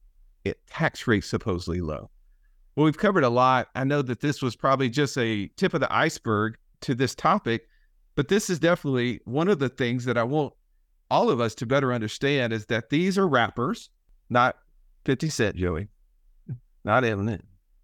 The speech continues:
These are just places we can put our money. In order to become financially free, you gotta have access to it. And if you put limitations on your access,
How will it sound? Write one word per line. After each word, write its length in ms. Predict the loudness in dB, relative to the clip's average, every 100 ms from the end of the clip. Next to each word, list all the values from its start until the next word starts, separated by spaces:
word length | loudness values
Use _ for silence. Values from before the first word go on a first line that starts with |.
| _ _ _ _ 0
These 180 | 2
are 80 | 2
just 280 | 2 0 -2 _ _ -20 -8
places 400 | -2 -2 -2 -2
we 120 | 0
can 180 | 0 0
put 180 | 0 0
our 80 | 0
money. 400 | 0 0 -2 -10 _ _ _ _
In 100 | 0
order 200 | 2 2
to 100 | 0
become 200 | 0 0
financially 420 | 2 2 2 -2
free, 200 | -2 -2
you 60 | 2
gotta 160 | 0
have 160 | 2 2
access 400 | 2 0 -4 -4
to 180 | -4 -6
it. 100 | -8 _ _ _ _ _ _ _
And 100 | -2
if 120 | 0 0
you 80 |
put 340 | 2 0 0 -2
limitations 760 | 0 0 0 -2 0 -2 -2
on 100 | 0
your 140 | 0 0
access, 720 | 0 0 -2 -4 -4 -8 -14